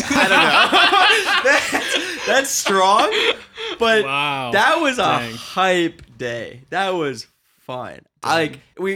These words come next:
Speaker 1: and I remember 'cause we all hung out the next day and we were all bruised all over our
Speaker 2: <laughs>
Speaker 1: legs. Like, oh.
Speaker 2: You know what I think is cool? Oh, I wish I remember which John chapter, one of the teens, but, um,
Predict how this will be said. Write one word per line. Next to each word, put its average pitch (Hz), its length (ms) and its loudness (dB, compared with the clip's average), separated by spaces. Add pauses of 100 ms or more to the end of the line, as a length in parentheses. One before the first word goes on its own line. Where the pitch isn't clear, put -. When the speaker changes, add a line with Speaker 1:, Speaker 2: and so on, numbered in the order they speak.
(120)
Speaker 1:
and 208 120 -4
I 214 180 -6
remember 220 300 -4
'cause 165 160 -16
we 160 80 -10
all 190 180 -10
hung 185 100 -14
out 180 120 -10
the 170 60 -14
next 165 160 -12
day 156 40 -10
and 143 80 -10
we 139 60 -10
were 147 60 -6
all 151 100 -4
bruised 127 560 -8
all 135 300 -4
over 139 320 -2
our 123 100 0
Speaker 2:
<laughs> - 0 -
Speaker 1:
legs. 143 400 -6
Like, 139 240 -10 (260)
oh. 147 400 -10 (1700)
Speaker 2:
You 156 100 -6
know 185 60 -2
what 220 80 -2
I - 20 -4
think 170 180 -12
is 131 120 -12
cool? 123 340 -12 (320)
Oh, - 220 -14
I 127 40 -16
wish 135 240 -12
I 123 40 -12
remember 104 280 -16
which 92 260 -16
John 92 300 -16
chapter, 95 500 -20 (200)
one 135 100 -14
of 123 60 -14
the 117 80 -16
teens, 92 500 -20 (600)
but, 101 220 -10
um, 95 500 -14